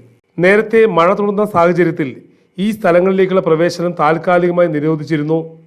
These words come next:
ഓറഞ്ച്, റെഡ് അലർട്ടുകൾ പ്രഖ്യാപിക്കുന്ന ദിവസങ്ങളിലും ദുരന്ത നിവാരണ അതോറിറ്റി പ്രത്യേക ഉത്തരവുകൾ പുറപ്പെടുവിക്കുന്ന ദിവസങ്ങളിലും പ്രവേശന വിലക്ക് ബാധകമായിരിക്കും.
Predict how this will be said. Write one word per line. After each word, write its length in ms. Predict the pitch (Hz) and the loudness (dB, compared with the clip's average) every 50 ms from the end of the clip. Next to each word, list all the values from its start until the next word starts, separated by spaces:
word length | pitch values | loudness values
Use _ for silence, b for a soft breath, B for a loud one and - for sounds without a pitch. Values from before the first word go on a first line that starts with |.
| b b b _ | b b b _
ഓറഞ്ച്, 600 | 143 143 151 165 170 175 170 165 160 170 175 175 170 - - - - 143 | 0 2 4 4 4 4 2 0 0 0 0 0 -4 -8 -16 -8 -2 -2
റെഡ് 220 | 151 156 151 185 | -2 0 2 2
അലർട്ടുകൾ 340 | 175 170 165 165 165 170 175 | 2 2 0 0 -2 -4 -2
പ്രഖ്യാപിക്കുന്ന 580 | 170 165 151 - 175 160 156 160 160 175 160 | -2 -2 -4 0 -2 -2 -2 -2 -6 -4 -2
ദിവസങ്ങളിലും 640 | 160 147 143 139 - 170 160 156 151 139 131 101 - - - b b b b b b b b b - | -2 -2 -2 -4 -4 -2 0 0 0 -2 -4 -8 -10 -16 -20 b b b b b b b b b -10
ദുരന്ത 300 | 156 156 175 180 185 196 | -2 0 0 0 0 0
നിവാരണ 400 | 208 208 208 190 196 190 190 190 | 0 0 0 2 2 0 0 0
അതോറിറ്റി 380 | 190 170 165 175 175 160 180 185 | 0 0 2 0 0 0 -2 -4
പ്രത്യേക 420 | - - 151 - - 175 175 170 | -2 -2 -4 -2 2 2 2 2
ഉത്തരവുകൾ 460 | 185 170 147 - 165 165 165 170 175 | 2 -2 -2 -4 -4 -2 0 0 -2
പുറപ്പെടുവിക്കുന്ന 500 | 165 170 160 160 151 165 175 165 165 156 160 | -2 -2 -4 -6 -4 -6 -6 -6 -6 -6 -6
ദിവസങ്ങളിലും 500 | 151 - - 170 165 156 147 175 185 - | -6 -4 -4 -4 -2 -2 -4 -4 -6 -4
പ്രവേശന 420 | 170 160 151 165 175 175 180 190 180 | -2 0 0 0 -2 -2 -2 -4 -4
വിലക്ക് 320 | 156 151 143 147 156 147 | -2 -4 -4 -2 -2 -2
ബാധകമായിരിക്കും. 840 | 139 143 139 139 135 147 147 143 147 143 143 139 139 147 151 151 | 0 0 0 0 -2 -4 -6 -4 -2 -2 -2 -4 -6 -8 -10 -10